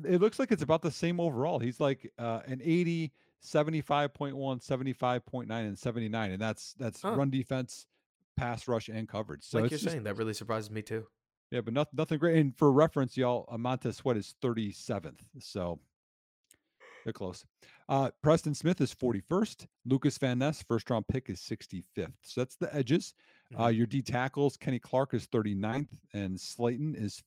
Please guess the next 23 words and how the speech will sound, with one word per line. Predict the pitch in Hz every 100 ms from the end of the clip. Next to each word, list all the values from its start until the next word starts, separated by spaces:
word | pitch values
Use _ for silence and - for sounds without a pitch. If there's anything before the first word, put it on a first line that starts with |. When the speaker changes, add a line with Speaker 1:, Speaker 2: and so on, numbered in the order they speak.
| -
Speaker 1:
forty-ninth. | 113 143 90 78 113 139 - - _ _ _ _ _ _ _ _
Their | 135
linebackers, | 113 104 180 226 127 107 - 131 160 - _ _ _
Campbell, | - 143 156 151
who | 131
didn't | 127 151
play | - 131
last | 107 107 -
week, | 117 139 - _ _
is | 95 95 -
forty-eighth | - 127 135 127 - 123 180 - - _ _ _ _ -
after | 110 117 135
being | 110 113 107 104 85 - _ _ _ _ _ _ -
top | 127 - _ _ -
ten | 123 127 160 165
two | - 165
years | 165 165
ago, | 156 165 170
and | 170
he |
was, | 127 110
like, | 101
top | - 123